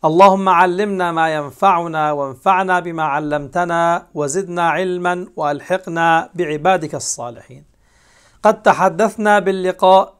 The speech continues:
في اللقاء الماضي في سلسلة القبوريين من علماء السلف أو القبوريون إذا أردنا الحكاية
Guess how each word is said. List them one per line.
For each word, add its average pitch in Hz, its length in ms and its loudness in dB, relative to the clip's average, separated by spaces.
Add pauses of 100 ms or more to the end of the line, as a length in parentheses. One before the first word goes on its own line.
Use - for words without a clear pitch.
(100)
في - 100 -6
اللقاء 190 460 0
الماضي 185 760 0 (680)
في 190 200 -2
سلسلة 185 640 0 (260)
القبوريين 175 1000 -2
من 165 140 -6
علماء 156 480 -2
السلف 190 520 0 (420)
أو 190 320 4
القبوريون 175 1000 2
إذا 151 260 -2
أردنا 156 220 -4
الحكاية 170 680 0